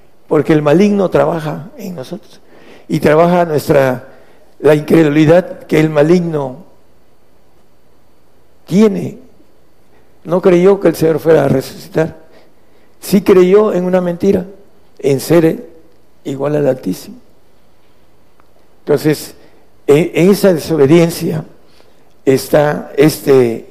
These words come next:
espíritu de, del mundo que está bajo servidumbre, dice, eh, la figura de Agar en el cuatro veintitrés y veinticuatro, que no es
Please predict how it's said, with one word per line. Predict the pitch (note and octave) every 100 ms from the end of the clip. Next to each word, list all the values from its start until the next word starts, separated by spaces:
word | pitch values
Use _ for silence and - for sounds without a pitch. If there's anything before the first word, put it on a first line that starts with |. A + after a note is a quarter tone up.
| - - - - - - - - -
espíritu | C3 - E3 D#3 C3+ C3+
de, | B2+ A#2 A#2 -
del | B2+ B2
mundo | D3 E3 D3 G#2 - - - - - - - - -
que | - B2+ B2 B2 C#4+ C4 G#4+ F4+ F#4+ - - - - -
está | C3+ - D3+ D#3 E3 -
bajo | C#3 B2+ C#3
servidumbre, | - C#3 C#3+ F3 F3+ D3 C3+
dice, | C3 B2+ - A#2+ A2 - - - - -
eh, | - A#2+ A#2+ A#2 A2+ A2 A2+ A2+ E3 - - - - -
la | C3+
figura | D3+ D#3+ D#3+
de | D3+
Agar | D#3 D#3+ E3
en | D3+
el | C3+
cuatro | D3+ D3 D3+
veintitrés | C#3+ C#3 C3+ D#3 C#3
y |
veinticuatro, | D3 C#3+ D3+ F3+ F3 - - - - - - - - - -
que | D#3 D3+
no | D#3 F3+ G3
es | G3+ G3+ -